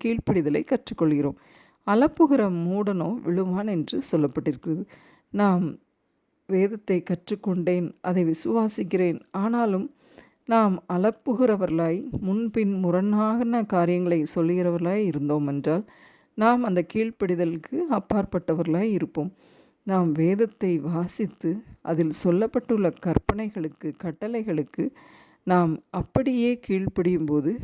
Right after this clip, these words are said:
நாம் ஒரு சிறந்த கீழ்ப்படிதல் உள்ளவர்களாய், ஆண்டவருக்கு பிரியமான கீழ்ப்படிதல் உள்ள சிறந்த மனிதர்களாக நாம் வாழ்வது நிச்சயம்.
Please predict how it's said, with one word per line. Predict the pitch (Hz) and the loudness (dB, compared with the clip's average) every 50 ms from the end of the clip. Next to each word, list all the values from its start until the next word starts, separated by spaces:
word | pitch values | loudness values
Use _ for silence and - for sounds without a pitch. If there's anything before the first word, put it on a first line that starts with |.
| - - _ | -12 -12 _
நாம் | 202 175 160 160 160 156 147 - - | -4 0 2 2 4 2 0 -2 -2
ஒரு | - 165 165 156 160 | 2 4 4 4 4
சிறந்த | - - - 175 190 196 220 226 240 240 - - - | 2 0 -2 0 0 0 2 2 0 -2 -2 -2 -2
கீழ்ப்படிதல் | 180 175 170 170 - 185 170 165 170 160 | 0 0 0 0 2 2 2 4 4 4
உள்ளவர்களாய், | 156 151 151 151 156 147 135 139 139 156 202 302 - - - _ _ _ _ _ _ | 4 4 4 4 2 2 0 0 0 2 0 0 -4 -6 -14 _ _ _ _ _ _
ஆண்டவருக்கு | 208 196 226 240 269 262 247 240 214 220 185 - - 196 170 | -2 0 0 2 4 4 4 4 2 2 0 -2 -2 -2 -2
பிரியமான | 170 - 175 175 180 190 190 190 185 185 180 180 180 175 165 - - | 0 0 -2 0 0 0 0 0 0 0 -2 -2 -2 -4 -4 -6 -6
கீழ்ப்படிதல் | - 196 196 190 - 208 170 180 151 175 160 | -6 -6 -6 -4 -2 -2 -2 0 0 0 0
உள்ள | 165 160 156 156 151 - | 2 2 2 2 0 -2
சிறந்த | - - - 196 202 208 240 262 269 294 - 294 233 190 - - - _ _ _ _ _ - | -4 -4 0 2 2 4 4 2 2 2 0 0 0 0 -2 -4 -10 _ _ _ _ _ 0
மனிதர்களாக | 196 190 190 202 185 202 170 175 180 175 165 170 180 - 349 392 | 2 4 4 4 4 2 2 2 2 2 2 0 -2 -4 -6 -4
நாம் | 330 233 196 175 | -2 -2 -2 0
வாழ்வது | 160 165 165 165 160 147 151 139 277 269 | 0 0 0 0 0 0 0 -2 -2 -2
நிச்சயம். | 240 185 160 - - 165 135 131 127 | -2 -2 -4 -4 -2 -2 -2 -2 -4